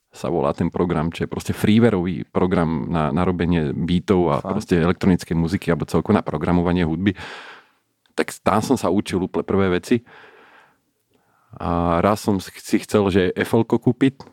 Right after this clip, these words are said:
Speaker 1: ale kamoš, ktorý počul moje beaty, čo som porobil v tom L M M S,
Speaker 2: Mhm.
Speaker 1: mi hovoril, že wow, že ty kebyže máš Ableton, tak to bude úplne, že, že to by boli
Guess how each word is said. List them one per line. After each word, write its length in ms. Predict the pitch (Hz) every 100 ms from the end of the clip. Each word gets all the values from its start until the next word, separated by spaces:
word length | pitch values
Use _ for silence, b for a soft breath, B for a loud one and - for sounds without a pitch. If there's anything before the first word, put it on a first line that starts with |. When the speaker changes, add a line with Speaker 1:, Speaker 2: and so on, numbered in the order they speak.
| -
Speaker 1:
ale 300 | - 90 85
kamoš, 400 | - 92 98 -
ktorý 160 | - 95
počul 380 | - 95 - 101
moje 160 | 92 92
beaty, 300 | 85 90 87
čo 80 | 98
som 160 | 98
porobil 480 | 87 92 87 95 90
v 100 | -
tom 160 | - 90
L 160 | - 101
M 160 | 101
M 80 | 90
S, 240 | 110 - _ -
Speaker 2:
Mhm. 280 | 104 110 117
Speaker 1:
mi 80 |
hovoril, 320 | 87 95 92 85
že 80 |
wow, 240 | 82 78 95
že 80 | 90
ty 160 | -
kebyže 240 | 87 82 95
máš 180 | 85
Ableton, 460 | 85 82 85 85 82
tak 240 | 82 -
to 80 | -
bude 160 | 60 50
úplne, 320 | 53 - 67
že, 240 | 85 - - _ _ _ _ _ _ _ _ _ -
že 240 | 80 85 - _ _
to 80 | -
by 80 | 80
boli 180 | 76